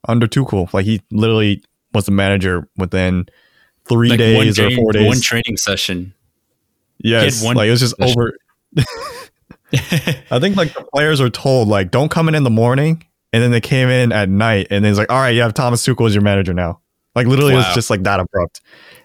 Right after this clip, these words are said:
Speaker 1: And then during their first game, they had eight hundred twenty passes, which is the most passes they, that have occurred from one team so far in the Premier League this season. So that's already a little glimpse of probably what you'll see with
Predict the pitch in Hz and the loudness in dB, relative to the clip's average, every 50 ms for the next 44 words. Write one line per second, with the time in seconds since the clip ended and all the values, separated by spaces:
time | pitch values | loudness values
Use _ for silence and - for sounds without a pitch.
0 | - - 117 120 120 127 127 131 131 127 127 123 120 - - _ - - - - | -4 0 2 2 4 4 2 2 2 2 2 0 0 -4 -8 _ -20 -20 -20 -20
1 | - _ _ _ _ _ _ _ - - 123 127 139 156 147 135 - - 147 147 | -20 _ _ _ _ _ _ _ -8 -4 0 0 2 2 0 0 0 0 0 0
2 | 127 104 107 131 147 147 139 120 110 98 - _ _ _ _ _ _ - 123 120 | 0 0 0 0 0 0 2 2 0 0 -2 _ _ _ _ _ _ -4 0 0
3 | 123 123 131 123 120 - - 117 131 143 135 135 135 127 113 - - 131 120 104 | 2 2 2 2 0 -2 -2 -2 0 2 2 2 2 0 0 -2 0 0 -2 0
4 | - 110 98 101 - - 82 78 80 - - - 101 104 - - 104 95 101 101 | 0 -2 -2 -2 -4 -6 -10 -10 -10 -12 -10 -6 -6 -6 -4 -4 -4 -2 0 2
5 | 110 127 139 143 - - 120 98 90 90 - - 98 85 87 92 90 90 85 - | 2 2 2 0 -2 -4 -4 -4 -2 -4 -4 -6 -8 -4 -2 -2 0 0 -2 -4
6 | - _ _ - 90 92 90 90 98 - _ _ _ _ _ _ _ - _ _ | -8 _ _ -4 -2 -2 -2 -2 -4 -8 _ _ _ _ _ _ _ -20 _ _
7 | - 104 - - 107 95 - 101 98 95 101 104 101 98 95 - - - 113 107 | -10 -8 -4 -2 -4 -2 0 0 0 2 2 2 2 0 -2 -2 -2 -2 0 0
8 | 98 87 85 - - - 104 98 110 104 95 90 90 107 98 98 98 95 90 87 | 0 0 -2 -4 -4 -4 -2 -2 0 -2 -2 -2 -2 -2 0 0 0 0 0 -2
9 | 87 - - - 104 98 90 82 80 98 _ _ _ _ _ _ - - 113 113 | -4 -6 -4 -2 -2 0 0 -2 -6 -8 _ _ _ _ _ _ -6 -2 0 0
10 | 113 110 104 87 110 127 151 160 - 151 156 160 160 165 165 156 151 135 - - | 2 0 0 -2 -2 -2 -2 -2 -2 -2 0 0 2 2 2 2 0 0 -2 -2
11 | 113 120 127 123 113 95 - 107 98 110 110 107 92 - - - - - 101 - | 0 0 2 2 0 0 0 0 2 2 2 2 0 -2 -6 -10 -6 -6 -8 -4
12 | - 117 107 104 104 98 98 92 95 90 90 - - - 101 95 92 90 87 82 | -2 -2 0 2 2 2 0 0 0 -2 -4 -4 -4 -2 -2 0 0 0 0 -2
13 | - | -4